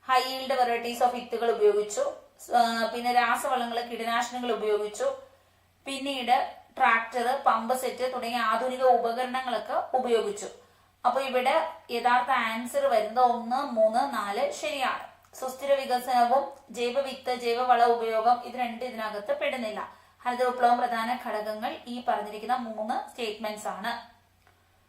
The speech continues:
നീതി ആയോഗ് വൈസ് ചെയർമാൻ ആരാണ്? ചെയർമാൻ പ്രധാനമന്ത്രിയാണ്, നരേന്ദ്രമോദിയാണ്. വൈസ് ചെയർമാൻ സുമൻ കെ ബെറിയാണ്.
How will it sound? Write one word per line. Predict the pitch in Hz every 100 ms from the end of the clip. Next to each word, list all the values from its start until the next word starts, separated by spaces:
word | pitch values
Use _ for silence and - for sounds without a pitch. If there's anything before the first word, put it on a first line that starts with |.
| _ _
നീതി | 285 320 359
ആയോഗ് | 370 294 240 - 233 -
വൈസ് | 240 233 - -
ചെയർമാൻ | 254 214 220 240 -
ആരാണ്? | 220 214 - - - _
ചെയർമാൻ | - 247 247 247 269 - -
പ്രധാനമന്ത്രിയാണ്, | 233 226 226 233 226 233 226 214 254 -
നരേന്ദ്രമോദിയാണ്. | 220 220 214 233 220 214 214 196 247 -
വൈസ് | 240 240 285 -
ചെയർമാൻ | 254 233 226 - -
സുമൻ | 233 240 240
കെ | 240 240 - 233
ബെറിയാണ്. | 220 214 214 202 196 240 233